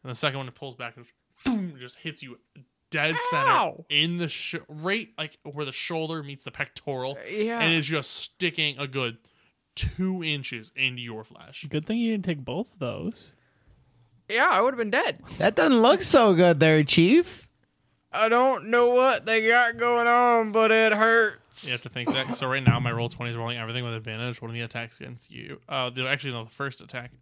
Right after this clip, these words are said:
Speaker 1: against you, the second roll was a natural twenty.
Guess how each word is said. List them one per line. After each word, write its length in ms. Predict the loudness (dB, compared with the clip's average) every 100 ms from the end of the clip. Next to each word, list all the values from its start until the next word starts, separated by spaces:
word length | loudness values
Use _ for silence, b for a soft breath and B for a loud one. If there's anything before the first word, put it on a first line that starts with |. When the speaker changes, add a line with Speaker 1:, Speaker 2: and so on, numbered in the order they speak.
| _
Speaker 1:
against 340 | -18 -18 -18 -18
you, 540 | -8 -4 -2 -2 -6 -12 _ _ _ _ _ _ _ _ _
the 60 | -18
second 360 | -10 -10 -10 -12
roll 160 | -12
was 140 | -14 -16
a 60 |
natural 280 | -20 -20 -20
twenty. 360 | -20 -20 -18